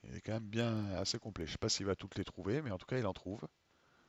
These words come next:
Comme j'utilise moi Hyperspin pour lancer les jeux, c'est vrai que j'avais jamais paramétré l'émulateur, euh,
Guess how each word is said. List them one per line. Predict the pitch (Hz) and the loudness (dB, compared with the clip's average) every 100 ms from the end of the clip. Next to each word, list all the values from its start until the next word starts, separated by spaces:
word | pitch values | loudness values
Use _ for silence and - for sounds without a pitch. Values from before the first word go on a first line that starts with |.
| _ _ _ _ _ _ _ | _ _ _ _ _ _ _
Comme | - 131 | 0 2
j'utilise | 120 127 135 135 | 2 2 6 6
moi | 120 113 | 8 6
Hyperspin | - 107 - 120 | 6 2 2 -2
pour | 101 | 2
lancer | 95 98 107 | 2 2 2
les | 98 | 2
jeux, | 98 139 | 2 0
c'est | - | 0
vrai | 110 | 2
que | |
j'avais | 95 90 92 | 4 4 4
jamais | 104 123 | 2 2
paramétré | 123 104 101 98 - | 6 8 8 4 0
l'émulateur, | 104 98 92 90 101 98 | 0 4 2 4 4 2
euh, | 82 76 | 2 -2